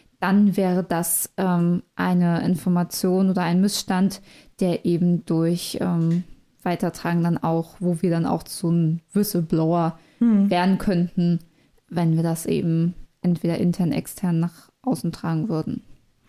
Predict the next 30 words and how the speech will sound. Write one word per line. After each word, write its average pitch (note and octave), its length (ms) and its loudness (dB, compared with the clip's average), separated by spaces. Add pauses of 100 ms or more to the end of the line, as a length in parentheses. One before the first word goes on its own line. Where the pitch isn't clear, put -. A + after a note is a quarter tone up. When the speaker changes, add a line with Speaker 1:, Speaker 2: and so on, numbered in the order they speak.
(240)
Speaker 2:
Ja, A#3+ 240 4
Chrissy, G3+ 300 0
wie A3+ 160 2
würdest A#3+ 300 0
du D4 40 2
dich G#4 120 2
dann F#3 160 0
in F3+ 100 2
solchen E3+ 400 2
Situationen E3+ 540 0
eigentlich E3+ 400 -4
entscheiden, F3 440 0
wenn F3 140 2
wir F3 80 2
schon F3+ 180 0
beim F3 200 2
Thema F3 300 -2
sind? F3 160 2
Bist G#3 160 -2
du G3+ 60 2
eher F3 220 2
pro A#3+ 440 0
Whistleblowing? C4 680 2
Was, - 400 -6 (640)
wie G#3+ 80 -2
stehst G3+ 260 2
Speaker 1:
Ja, G3+ 60 4
Speaker 2:
du F3 60 4
Speaker 1:
ich F#3 80 2
Speaker 2:
dazu? F#3 280 0